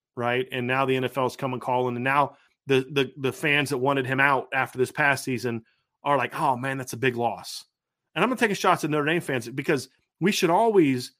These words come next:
have our opinions formed by what we see. So if, if a guy that I did, I wanted fired last year does a great job,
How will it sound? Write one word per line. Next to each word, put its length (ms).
have 200
our 100
opinions 400
formed 460
by 140
what 220
we 120
see. 340
So 280
if, 200
if 80
a 80
guy 200
that 120
I 80
did, 200
I 100
wanted 260
fired 320
last 340
year 280
does 180
a 60
great 240
job, 440